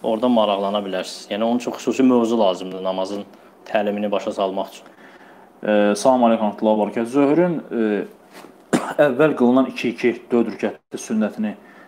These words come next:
Speaker 2: bir yerdə qılmaq olarmı? Təşəkkür edirsiniz.
Speaker 1: Bilmirəm, yəni o cür Peyğəmbər sallallahu əleyhi və səlləmdən varid olub yoxsa yox. Ə, varid olan odur ki, iki-iki qılardı Peyğəmbər sallallahu əleyhi və səlləm. Amma gəlib əsrdən qabaq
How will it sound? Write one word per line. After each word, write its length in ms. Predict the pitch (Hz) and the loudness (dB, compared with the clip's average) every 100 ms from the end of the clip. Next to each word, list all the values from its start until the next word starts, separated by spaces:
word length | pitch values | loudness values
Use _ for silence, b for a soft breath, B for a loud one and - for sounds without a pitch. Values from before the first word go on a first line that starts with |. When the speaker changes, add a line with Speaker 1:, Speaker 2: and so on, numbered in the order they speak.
| _ | _
Speaker 2:
bir 180 | 127 120 | 0 4
yerdə 240 | 117 107 | 4 2
qılmaq 280 | 107 107 113 | -2 -2 -2
olarmı? 360 | 107 117 101 95 | 0 0 -2 -8
Təşəkkür 360 | - - 139 196 | -12 -10 -10 -12
edirsiniz. 1000 | - 185 233 - 165 156 156 175 156 151 | -16 -18 -16 -16 -14 -14 -14 -16 -18 -6
Speaker 1:
Bilmirəm, 440 | 170 160 123 98 104 | 0 2 2 2 0
yəni 200 | 104 110 | 0 0
o 100 | 113 | -2
cür 160 | 110 | -2
Peyğəmbər 320 | 104 110 107 110 | -2 0 0 0
sallallahu 200 | 110 104 | 0 -2
əleyhi 100 | - | -2
və 60 | |
səlləmdən 360 | 110 101 104 101 | -2 -2 -4 0
varid 280 | 101 104 104 | 0 0 0
olub 260 | 101 110 | -2 -2
yoxsa 280 | 107 101 104 | -4 -4 -2
yox. 240 | 101 120 - B B B B - | 0 0 -2 B B B B -10
Ə, 160 | - 110 | -4 0
varid 260 | 110 120 123 | 4 4 2
olan 300 | 123 120 113 | 4 4 2
odur 100 | 107 | 0
ki, 120 | 127 | -4
iki-iki 340 | - 123 - | -4 -6 -6
qılardı 320 | 104 95 90 90 | -2 0 0 -4
Peyğəmbər 400 | 101 92 95 92 | -4 -4 -4 -4
sallallahu 160 | 92 | -6
əleyhi 80 | - | -6
və 60 | 90 | -8
səlləm. 180 | 95 | -2
Amma 200 | 123 131 131 | 2 4 4
gəlib 320 | 131 123 135 | 4 4 4
əsrdən 480 | 120 - 113 131 131 | 2 2 2 2 4
qabaq 300 | 110 123 | 4 2